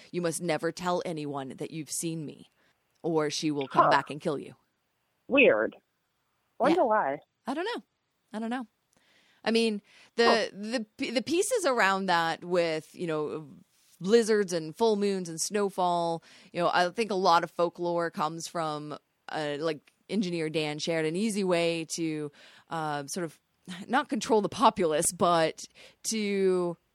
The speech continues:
Speaker 1: uh, to keep people
Speaker 2: <laughs>
Speaker 1: safe, you know? It's don't go walking around in a blizzard. There's evil spirits out there that will
Speaker 2: Mm-hmm.
Speaker 1: get you. Like, don't go play on the, like, on the full moon. It's creepy and weird. <laughs> I don't know. But,
Speaker 2: Right.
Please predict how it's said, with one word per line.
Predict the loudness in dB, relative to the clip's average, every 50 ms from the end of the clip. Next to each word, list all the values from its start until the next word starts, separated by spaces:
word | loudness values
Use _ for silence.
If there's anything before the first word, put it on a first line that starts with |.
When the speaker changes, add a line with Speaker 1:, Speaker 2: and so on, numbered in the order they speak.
| _ _ _ _ _ _ _ _ _ _ _ _ -18 -8 -4
Speaker 1:
uh, | -2 0 0 0
to | 0 0 4 4
keep | 4 6 6 6
people | 4 6 6 4 4
Speaker 2:
<laughs> |
Speaker 1:
safe, | 6 6 6 6 4 0 -8 -20 -10 _
you | -2 2
know? | 2 2 2 0 -2 -6 -10 -18 -10 -4
It's | -2 -2 -2 -2 -2 -6 -6
don't | -2 2 2 2 2 2 0 0
go | 2 4 6 6
walking | 4 4 2 0 0 -2 -4
around | 0 2 4 4 4 2
in | 0 -2
a | -2
blizzard. | -2 0 2 2 2 2 2 -2 -6 -10 -18 -20 _ -20 -12 -2 0
There's | 0 0 0 -2
evil | -4 -4 -4 -2 -2 -4
spirits | -4 -4 -4 -4 -2 -4 -2 0 0
out | 0 2 2
there | 2 2 4
that | 4 4
will | 4 4
Speaker 2:
Mm-hmm. | 4
Speaker 1:
get | 4 2 2 2
you. | 0 0 0 0 0 2
Like, | 2 2 2 2 2
don't | 2 2 2 2 0
go | 0 0 0
play | 0 0 0 2 2 4 2 2
on | 0 -2
the, | -4 -4 -2
like, | -2 -2 -2 -2
on | -6 -6
the | -6
full | -4 0 0 0 0
moon. | 0 -2 -2 -2 -4 -4 -6
It's | -6 -6 -6
creepy | -6 -6 -6 -6 -4 -4 -4 -4
and | -4 -4
weird. | -6 -6 -6 -6 -4 0
<laughs> | 0
I | 0 2
don't | 2 0 -2
know. | -2 -4 -4 -6 -6 -8 -10 -12 -12 -14 -14 -14 -14 -8 0
But, | 4 4 6 6 6 4 4 2 2 2
Speaker 2:
Right. | 4 4 4 4 2 0 -2 -4